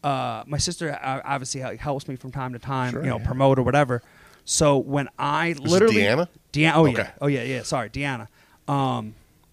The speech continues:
Speaker 1: and my sister Laura, my youngest sister, she's the one that's married to the executive chef. Then the reason why we took over Sunnybrook.
Speaker 2: Who's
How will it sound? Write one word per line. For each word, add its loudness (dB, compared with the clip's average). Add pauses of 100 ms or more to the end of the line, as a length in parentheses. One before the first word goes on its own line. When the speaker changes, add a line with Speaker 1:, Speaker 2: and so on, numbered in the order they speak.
(840)
Speaker 1:
and 0
my 0
sister 0
Laura, 4
my -4
youngest -2
sister, -8
she's -6
the -4
one -6
that's -10
married -8
to -18
the -10
executive -10
chef. -6
Then -8
the -8
reason -6
why -8
we -12
took -10
over 2
Sunnybrook. -14
Speaker 2:
Who's -4